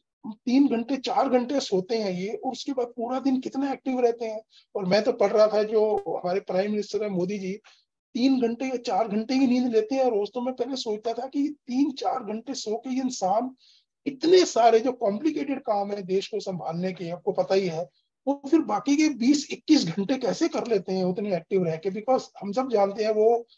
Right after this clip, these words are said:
तो आर्डेंट fan है yoga के, उनको सारी वो विधियां आती हैं और वो करते हैं, इसी तरह की वो practice करते हैं। ये इसको यौगिक निद्रा बोलते हैं। तो ये यौगिक निद्रा जब लेते हैं तो इसकी जो क्वालिटी होती है, अगर आप तीन से चार घंटे सोए तो it's equal to six to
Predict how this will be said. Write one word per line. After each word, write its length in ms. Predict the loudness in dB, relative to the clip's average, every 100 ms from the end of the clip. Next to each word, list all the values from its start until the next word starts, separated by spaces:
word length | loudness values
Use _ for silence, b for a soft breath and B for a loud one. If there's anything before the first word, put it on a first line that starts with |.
| _ -10
तो 60 |
आर्डेंट 460 | 2 4 4 2 2
fan 260 | 2 2
है 120 | 2 2
yoga 340 | 4 4 2
के, 220 | 2 0
उनको 380 | 2 -2 -2 -4
सारी 380 | -2 -2 0 -2
वो 100 | -4
विधियां 360 | -6 -8 -6
आती 220 | -6 -6 -6
हैं 60 |
और 80 | -2
वो 100 | -2
करते 320 | -2 -6 -4
हैं, 220 | -4 -4 -6 _ _ _ _ _ _
इसी 220 | -10 -2 -2
तरह 200 | -2 -4
की 160 | -4
वो 80 | -6
practice 460 | -6 -8 -4 -6 -4
करते 320 | -8 -6 -8
हैं। 80 | -6
ये 140 | -8
इसको 560 | -8 -10 -6 -4 -6 -6
यौगिक 380 | -2 0 0 -4
निद्रा 260 | -6 -2 -2
बोलते 380 | -2 -8 -10 -14
हैं। 160 | -14
तो 360 | -20 _ _ -2
ये 80 | 2
यौगिक 380 | 4 4 6
निद्रा 300 | 4 2 2
जब 200 | 4 4
लेते 260 | 4 0 0
हैं 120 | -2
तो 180 | -2 -8
इसकी 220 | -6 -6
जो 100 | -6
क्वालिटी 460 | -2 2 2 4 4
होती 260 | 2 0
है, 60 | -2
अगर 120 | -2
आप 60 | -4
तीन 240 | -6 -8
से 120 | -8
चार 300 | -4 2 2
घंटे 340 | 2 -2 -2 -4
सोए 280 | -4 -6 -6
तो 120 | -8
it's 140 | -12 -10
equal 320 | -8 0 0 2
to 120 | 0 0 _ _ -6
six 260 | -4 -4
to 120 | -4